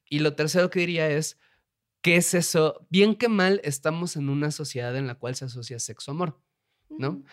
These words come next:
Speaker 1: Y que algunas personas lo viven como una asociación bien real y bien honesta y bien auténtica, y otras tienen como ahí, como cosas que dicen, "Ah, esto no, no es tan, yo no lo vivo tan asociado, no me gustaría vivirlo tan asociado", ¿no? Ahí también la tercera cosa que diría es,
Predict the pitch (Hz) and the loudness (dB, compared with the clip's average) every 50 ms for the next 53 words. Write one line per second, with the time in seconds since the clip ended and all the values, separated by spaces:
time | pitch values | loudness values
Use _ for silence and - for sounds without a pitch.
0 | - - - _ - 139 170 151 156 165 165 165 - - 180 165 - 170 165 165 | -20 -20 -20 _ -8 -4 -2 0 0 0 0 -2 -2 -4 -4 -4 -4 -2 -2 -2
1 | 160 156 143 135 139 139 139 139 139 135 135 123 127 127 131 131 - 135 127 139 | -2 -2 -2 -2 0 0 0 -2 -2 -4 -6 -6 -4 -6 -6 -6 -8 -8 -8 -8
2 | 131 - 139 135 135 143 139 139 143 143 143 139 139 135 131 117 110 120 123 123 | -6 -6 -6 -4 -4 -4 -4 -2 -2 -2 -2 -2 -2 -4 -6 -6 -8 -8 -6 -6
3 | 127 131 131 135 131 - 113 110 113 120 127 139 139 135 143 139 131 139 135 - | -4 -4 -4 -4 -6 -6 -10 -12 -12 -10 -10 -10 -10 -10 -10 -10 -10 -12 -8 -6
4 | 151 147 - 131 127 123 - 127 131 131 - - _ 127 123 123 120 123 120 - | -6 -6 -4 -6 -8 -6 -6 -6 -6 -6 -8 -12 _ -10 -10 -8 -8 -10 -12 -12
5 | - 123 120 113 110 113 113 110 110 _ _ _ _ _ _ _ _ _ _ - | -14 -12 -12 -10 -10 -10 -12 -14 -16 _ _ _ _ _ _ _ _ _ _ -14
6 | 117 113 110 110 104 _ - 117 113 120 117 - - 120 120 127 120 - 160 160 | -12 -12 -12 -14 -12 _ -10 -10 -10 -10 -12 -12 -12 -10 -10 -10 -10 -8 -8 -6
7 | 151 160 - - 175 175 160 151 147 143 139 - _ _ - _ _ _ 131 131 | -6 -6 -8 -8 -8 -8 -6 -6 -6 -8 -8 -12 _ _ -20 _ _ _ -8 -4
8 | 143 143 147 151 139 - 147 139 131 123 - 143 147 139 135 131 165 160 165 156 | -2 0 0 0 -2 -2 -4 -4 -4 -4 -6 -10 -12 -12 -4 -2 -2 -2 0 0
9 | 147 135 131 127 127 127 113 110 110 - 127 123 180 170 165 156 143 127 127 123 | 0 0 0 -2 -2 -6 -8 -10 -12 -12 -10 -8 -6 -6 -4 -6 -6 -8 -8 -10
10 | 120 117 - 113 117 113 117 117 117 117 117 - 104 95 85 120 120 117 120 - | -10 -14 -14 -12 -10 -10 -10 -10 -10 -12 -12 -14 -14 -16 -16 -18 -18 -18 -18 -18
11 | - - - - - - - - - - - _ _ - - 135 143 139 - 160 | -14 -12 -10 -10 -12 -12 -18 -20 -20 -20 -20 _ _ -4 0 0 0 2 2 0
12 | 165 156 160 151 127 143 139 143 139 139 - 143 147 147 156 147 147 151 - - | 2 0 0 -2 -2 -4 -4 -4 -4 -4 -2 -4 -4 -4 -4 -6 -6 -8 -6 -6
13 | 135 135 131 135 131 131 135 - - | -6 -4 -2 -2 -2 -2 -4 -6 -10